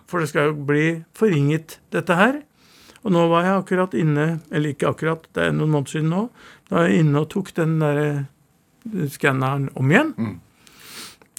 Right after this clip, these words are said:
Speaker 1: Og da var hjernen min akkurat lik som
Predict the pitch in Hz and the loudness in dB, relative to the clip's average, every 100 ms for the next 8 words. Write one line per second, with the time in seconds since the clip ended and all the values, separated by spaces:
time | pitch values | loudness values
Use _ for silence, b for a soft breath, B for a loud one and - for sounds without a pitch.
0 | - _ - 214 202 208 175 170 190 170 | -20 _ -4 2 4 4 4 4 2 2
1 | 143 175 165 202 - _ - _ _ _ | 2 2 2 0 -4 _ -20 _ _ _
2 | - - - 214 175 180 - 170 180 - | -6 -6 0 4 4 2 -2 -4 -4 -12
3 | - _ - 160 | -20 _ -8 -2